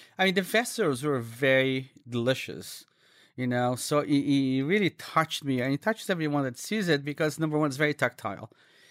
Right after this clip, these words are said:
You know, it feels, it plays with highs and lows. You know, the containers that he designed once were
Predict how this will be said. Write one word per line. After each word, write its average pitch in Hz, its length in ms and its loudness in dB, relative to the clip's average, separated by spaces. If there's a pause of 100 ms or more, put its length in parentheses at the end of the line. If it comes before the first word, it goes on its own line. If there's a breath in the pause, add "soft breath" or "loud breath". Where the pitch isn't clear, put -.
(140 soft breath)
You 139 100 2
know, 123 400 2
it 131 140 -2
feels, 139 640 2
it 135 160 -8
plays 151 400 4
with 127 100 -10
highs 127 380 -2
and 120 160 0
lows. 113 520 -4 (440 soft breath)
You 135 120 0
know, 123 180 2
the 127 80 -2
containers 143 640 2
that 123 140 -2
he 123 120 0
designed 113 600 -2
once 117 440 -4
were 123 380 -6